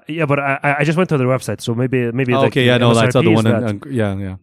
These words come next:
Speaker 1: But let me. Uh, so another one that I thought was very nice, and I, I'm gonna get to the hydrocarbon in a sec. But the another one I thought was very nice. They have a, a line of dive watches, and it's called Engineer M, uh, Skin Diver. And, and do kind of, like, talk about, like, why do they have different names, different styles.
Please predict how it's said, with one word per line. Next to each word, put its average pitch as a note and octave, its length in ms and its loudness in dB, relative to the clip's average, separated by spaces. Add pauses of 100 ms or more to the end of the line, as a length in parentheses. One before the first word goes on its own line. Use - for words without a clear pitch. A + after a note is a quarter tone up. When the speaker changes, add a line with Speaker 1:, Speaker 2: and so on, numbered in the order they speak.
(280)
Speaker 1:
But - 260 -8
let D3 220 -4
me. E3+ 160 -2
Uh, B2+ 340 0
so D3 300 -4
another F3+ 260 0
one G3 120 2
that C#3+ 80 0
I C3 80 0
thought D3+ 220 -2
was B2+ 120 -6
very C#3+ 200 0
nice, C3 260 -2
and C3 100 -2
I, B2+ 40 0
I'm C3+ 180 -2
gonna E3 180 0
get D#3 220 -4
to - 100 -10
the B2 100 -6
hydrocarbon B2+ 500 -4
in A#2 60 -6
a A2+ 40 -6
sec. E3 180 -10
But B2+ 140 -8
the C3+ 60 -8
another D3 220 -2
one C#3 80 -4
I C3 40 -4
thought C#3 160 -6
was B2+ 140 -6
very C3 180 -6
nice. D#3 340 -8
They B2+ 120 -12
have B2 160 -10
a, A#2 260 -6
a A#2+ 40 -14
line A#2+ 260 -6
of G#2 120 -8
dive A#2 240 -4
watches, D#3 380 -8 (320)
and A#2 160 -8
it's A#2 120 -8
called B2 220 -8
Engineer B2 500 -4
M, A#2+ 340 -6 (300)
uh, A2+ 120 -6
Skin - 280 -8
Diver. C3 400 -6 (380)
And, B2+ 260 -10
and D3+ 140 -6
do F#3+ 80 0
kind G#3 160 -4
of, C#3+ 120 -2
like, C3+ 180 -4
talk D3 220 -6
about, B2 340 -4
like, A#2 220 -12
why B2+ 280 -2
do A#2+ 140 -8
they A2+ 140 -8
have A2+ 180 -8
different A2+ 420 -10
names, A#2 280 -8
different A2+ 320 -12
styles. C#3+ 400 -8